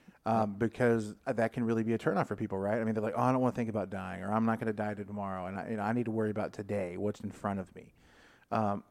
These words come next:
<clears throat> and I really, like, I, and I mean this sincerely, as sincere as I am on, on live right now is not, this is something that I'm actually really interested in starting to do. Um, and I think a lot of people should take the time to learn about it because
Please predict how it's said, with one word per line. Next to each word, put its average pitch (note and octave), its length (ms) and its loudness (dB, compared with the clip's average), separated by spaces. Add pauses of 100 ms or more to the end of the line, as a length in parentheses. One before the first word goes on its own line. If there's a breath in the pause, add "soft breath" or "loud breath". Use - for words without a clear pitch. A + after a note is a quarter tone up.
(100)
<clears throat> - 280 -2
and B2 100 0
I A#2 40 4
really, C3 460 6
like, A2 200 2
I, G2+ 220 -2
and A2+ 100 0
I A#2 60 2
mean C#3 180 4
this A#2+ 140 4
sincerely, A2 800 0 (140)
as G#2+ 220 -2
sincere A#2+ 480 0
as G#2+ 80 2
I G#2 120 0
am G#2+ 280 -2
on, A2 380 2 (360)
on G#2+ 220 4
live A2+ 320 6
right A2 160 4
now G#2+ 200 0
is G2+ 140 -4
not, G#2 260 -2 (380 loud breath)
this B2+ 180 -2
is C#3+ 120 0
something A#2+ 280 4
that G2 120 0
I'm G#2+ 200 -2
actually G2+ 480 -4 (440)
really G#2+ 240 2
interested - 380 -8
in G2+ 60 -10
starting F#2+ 300 -6
to - 100 -20
do. F#2 180 -4 (640 loud breath)
Um, F#2 460 -2 (120)
and G#2+ 100 -2
I G#2 60 0
think G#2+ 180 0
a G#2 40 2
lot G#2 100 4
of G2 80 -2
people G2+ 180 -2
should G2 160 -6
take F#2+ 140 -2
the - 60 -10
time G2 280 -2
to F#2+ 60 -6
learn F#2+ 180 -2
about F#2 220 -2
it E2 80 -6
because F#2 460 -4